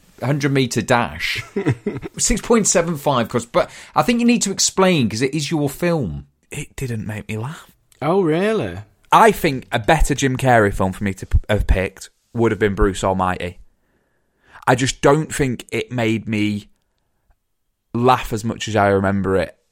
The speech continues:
Speaker 2: and I think it was probably a bit more slapstick than I remember it. I, I don't know. May-, maybe it is. It's the education from YouTube, but it just, it just, it wasn't,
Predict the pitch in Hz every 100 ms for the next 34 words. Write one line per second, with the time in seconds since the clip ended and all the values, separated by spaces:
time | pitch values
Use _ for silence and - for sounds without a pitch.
0 | - 101 95 98 - - 98 - 104 98
1 | 110 - 104 - 110 104 95 98 95 98
2 | - _ _ _ _ _ _ _ - 98
3 | 113 - 107 101 98 95 95 92 - _
4 | - - 135 - - - 107 92 95 92
5 | 95 95 85 - _ _ _ _ _ -
6 | 120 143 160 143 135 139 - - 143 160
7 | 156 143 151 160 139 131 - _ 127 131
8 | 135 - - - 107 - 120 120 107 123
9 | 120 113 110 110 131 127 110 113 - -
10 | _ _ _ _ _ 117 123 143 - -
11 | _ _ _ _ _ _ _ _ _ 131
12 | 135 - 151 - - 131 127 120 135 131
13 | 127